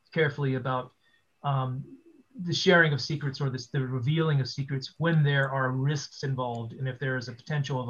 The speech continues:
a operation being compromised and people being killed particularly,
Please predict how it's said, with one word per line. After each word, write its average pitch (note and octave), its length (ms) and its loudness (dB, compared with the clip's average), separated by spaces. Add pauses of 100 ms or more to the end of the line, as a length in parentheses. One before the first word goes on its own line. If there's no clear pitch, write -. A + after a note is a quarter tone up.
(100)
a - 460 -12
operation C#3+ 520 0
being B2+ 140 -6
compromised D#3 680 0
and C3+ 100 -6
people C3 220 -8
being B2+ 180 -6
killed D3+ 380 -2
particularly, A#2+ 720 -4